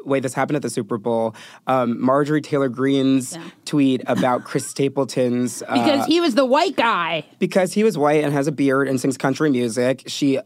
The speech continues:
Speaker 1: assumed that, you know, sh-, that he is anti-woke, right? And said,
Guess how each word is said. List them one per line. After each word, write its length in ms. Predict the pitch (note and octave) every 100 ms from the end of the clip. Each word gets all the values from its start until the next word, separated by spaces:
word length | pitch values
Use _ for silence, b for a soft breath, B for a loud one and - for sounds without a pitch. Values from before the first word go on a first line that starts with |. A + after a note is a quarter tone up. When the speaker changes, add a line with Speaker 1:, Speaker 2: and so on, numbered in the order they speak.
| _ -
Speaker 1:
assumed 760 | B2+ - F3 D#3 B2+ C#3 C3 - C3+ A2
that, 240 | C3 B2 D3+
you 100 | C3+
know, 340 | A2+ A2+ - _ - C3+
sh-, 160 | - -
that 180 | C3+ B2+
he 440 | A#2+ C#3+ B2+ B2+ B2+
is 260 | A#2+ A2+ - B2+
anti-woke, 800 | C3 B2+ C3+ C3 E3 C3+ C3+
right? 260 | A#2+ B2+ C#3
And 100 | B2
said, 200 | C3 A#2+